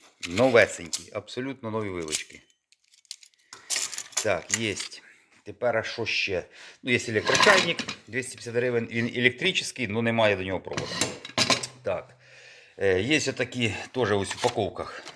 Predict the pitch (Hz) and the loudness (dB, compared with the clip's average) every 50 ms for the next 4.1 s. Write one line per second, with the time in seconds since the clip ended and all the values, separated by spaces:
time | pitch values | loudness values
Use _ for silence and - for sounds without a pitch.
0 | - - - - 101 127 123 - 104 90 90 104 95 87 - - - - - - | -18 -18 -2 2 2 2 2 2 -2 -2 -2 -2 0 2 4 6 6 6 4 2
1 | - - - - - - - - - - _ _ 98 - 110 107 98 92 87 - | -4 -10 -16 -18 -18 -20 -20 -20 -20 -20 _ _ -16 -10 -8 -6 -6 -6 -6 -8
2 | 98 - - - 92 85 80 - - 78 - _ _ _ _ _ _ _ - - | -10 -10 -8 -6 -6 -6 -6 -8 -12 -18 -20 _ _ _ _ _ _ _ -20 -16
3 | - - 85 80 78 69 67 65 - - - _ _ _ _ _ _ _ _ _ | -12 -10 -10 -10 -10 -12 -16 -20 -20 -20 -20 _ _ _ _ _ _ _ _ _
4 | - - | -2 -2